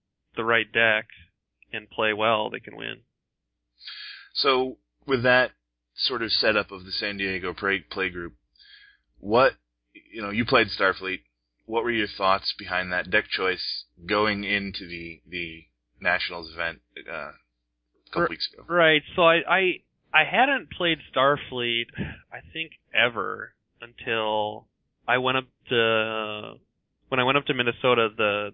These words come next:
Speaker 1: the day before kind of the, the big event was supposed to be just a fun, play something you've, you know, never done to get an achievement deck. And I asked, you know, I, I was, uh, staying with Chris,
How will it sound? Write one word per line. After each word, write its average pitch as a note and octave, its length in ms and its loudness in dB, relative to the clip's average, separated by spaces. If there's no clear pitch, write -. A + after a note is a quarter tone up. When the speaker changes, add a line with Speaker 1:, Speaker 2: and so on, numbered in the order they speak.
Speaker 1:
the A2+ 60 -4
day A#2+ 240 2
before A2+ 400 -2
kind A2 180 -6
of G2+ 100 -10
the, G#2 120 -8
the G#2+ 80 -6
big C#3 160 4
event G#2+ 420 0
was A2 240 -2
supposed A2+ 240 -2
to - 40 -20
be G#2+ 140 2
just - 200 -12
a G#2+ 60 -4
fun, A2 320 4
play A2 240 2
something G#2+ 460 -2
you've, A2 300 -4
you A2+ 100 -8
know, G#2 400 -10
never A#2 300 2
done G#2+ 360 2
to A2 80 -6
get G#2+ 120 0
an G#2 120 -10
achievement G#2+ 500 -10
deck. - 280 -8
And A2 440 2
I A2+ 140 4
asked, B2 300 4
you B2+ 80 -12
know, G#2+ 80 -8
I, G#2+ 220 -4
I - 20 -4
was, G#2+ 280 -8
uh, G#2 180 -6
staying A2+ 280 0
with G#2 120 -12
Chris, A2 320 2